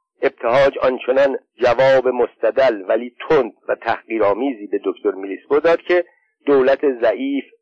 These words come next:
و تحت اشغال خارجیان آن روزگار هم نتوانست از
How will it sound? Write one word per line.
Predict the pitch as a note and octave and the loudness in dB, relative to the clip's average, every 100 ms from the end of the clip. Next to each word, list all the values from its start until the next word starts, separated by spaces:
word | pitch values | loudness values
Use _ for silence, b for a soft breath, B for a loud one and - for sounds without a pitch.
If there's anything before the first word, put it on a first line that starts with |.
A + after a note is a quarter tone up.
| - | -4
و | A#2 | -4
تحت | - B2+ G#2+ G#2 | -2 -4 -4 -6
اشغال | F2+ G#2 - A2+ A2+ G#2+ | -4 -6 -2 2 2 0
خارجیان | - G#2 G2 F2+ G2+ A2+ A2 | 0 0 0 -4 0 0 0
آن | A2 G#2+ | -2 -4
روزگار | G#2 G2 G2+ A2+ A#2+ - | -6 -6 -2 2 2 2
هم | A#2 A2 - _ _ _ | -2 -4 -8 _ _ _
نتوانست | D3+ C#3 A2+ G2 F2+ F2+ E2+ - | -2 0 0 0 0 0 -6 -6
از | G2+ G2 | -4 -4